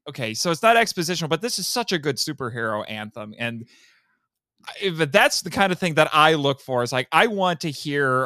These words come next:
a superhero theme that gets me excited about what the heroes are going to be doing.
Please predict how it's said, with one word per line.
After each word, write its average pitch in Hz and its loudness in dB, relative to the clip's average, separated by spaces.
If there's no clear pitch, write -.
a 135 -6
superhero 127 -4
theme 110 -8
that 143 -8
gets 143 -2
me 131 -4
excited 117 -4
about 123 -2
what 143 -2
the 131 -2
heroes 127 -2
are 127 -6
going 120 -4
to 113 -10
be 107 -8
doing. 95 -10